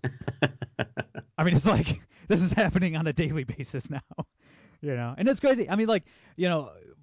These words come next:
Speaker 2: I'll, I'll probably get to some of this stuff on Wednesday on the next show, but, like, you know, Democrats are fine bailing out banks now. <laughs>
Speaker 1: Yeah.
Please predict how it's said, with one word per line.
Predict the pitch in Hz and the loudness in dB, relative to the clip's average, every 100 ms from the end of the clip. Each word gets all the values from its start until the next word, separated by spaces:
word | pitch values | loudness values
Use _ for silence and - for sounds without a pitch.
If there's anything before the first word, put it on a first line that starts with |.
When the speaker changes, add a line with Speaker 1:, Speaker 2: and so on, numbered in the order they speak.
| - | -14
Speaker 2:
I'll, | 151 165 | -8 -6
I'll | 156 | -6
probably | - 180 143 | -2 -2 0
get | 156 | -2
to | 135 | -2
some | 165 151 | -2 0
of | |
this | 139 | -2
stuff | - 143 139 | -4 -4 -4
on | 123 | -6
Wednesday | 110 156 139 135 | -4 -4 -4 -4
on | 113 | -4
the | 113 | -4
next | 156 - | -6 -4
show, | 127 | -4
but, | 110 123 - - | -2 -4 -6 -10
like, | 139 113 - _ _ _ _ _ _ | -8 -8 -16 _ _ _ _ _ _
you | - 151 | -8 -6
know, | 131 131 123 | -6 -8 -4
Democrats | 156 180 - 190 - | -2 -2 -2 -4 -2
are | 151 - | -6 -6
fine | - 151 165 170 143 - _ | -4 -2 0 -2 -6 -12 _
bailing | 156 151 170 165 | -2 0 0 0
out | 165 139 | -2 0
banks | 139 151 - | -2 -2 -6
now. | 131 120 135 - | -6 -2 -2 0
<laughs> | 269 - 269 - | -2 0 -4 0
Speaker 1:
Yeah. | 85 | 0